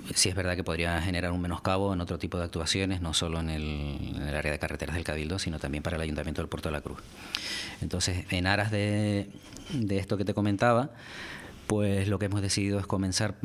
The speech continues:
mm, hemos dividido el proyecto en esas cinco fases y vamos a poner encima de la mesa,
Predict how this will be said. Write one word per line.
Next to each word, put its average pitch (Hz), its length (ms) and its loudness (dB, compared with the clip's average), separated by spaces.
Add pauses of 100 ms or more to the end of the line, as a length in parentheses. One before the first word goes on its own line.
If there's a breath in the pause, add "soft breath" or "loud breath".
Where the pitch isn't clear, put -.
mm, 90 280 0
hemos 87 180 0
dividido 92 240 2
el 92 80 -2
proyecto 92 260 0
en 90 80 2
esas 92 200 0
cinco 90 240 0
fases 160 400 2 (340)
y 95 160 0
vamos 98 320 0
a 92 840 2
poner 92 220 2
encima 95 320 2
de 92 60 2
la 90 100 2
mesa, 127 520 0